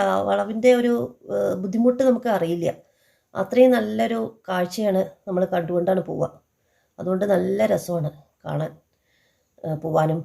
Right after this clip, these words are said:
യാത്ര ചെയ്യാനൊക്കെ. ഒരു ഫ്രണ്ട്സൊക്കെ ആയിട്ട് അടിപിടിച്ച് പൊളിച്ച്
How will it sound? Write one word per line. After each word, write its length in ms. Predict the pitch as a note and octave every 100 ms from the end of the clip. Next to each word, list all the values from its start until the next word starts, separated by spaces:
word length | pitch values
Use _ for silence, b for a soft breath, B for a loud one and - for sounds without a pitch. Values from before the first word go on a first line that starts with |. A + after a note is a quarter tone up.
| - F#3+
യാത്ര 240 | E3 D#3
ചെയ്യാനൊക്കെ. 420 | D#3+ D3+ D3 D3+ - _ _ _ _ _ _ _ _ _ _ -
ഒരു 180 | D#3+ F#3 F3+ E3+ - B B -
ഫ്രണ്ട്സൊക്കെ 380 | G3 G3 G3+ -
ആയിട്ട് 160 | F#3 F#3+
അടിപിടിച്ച് 380 | F3 F#3 F3
പൊളിച്ച് 320 | F#3 F3+ F3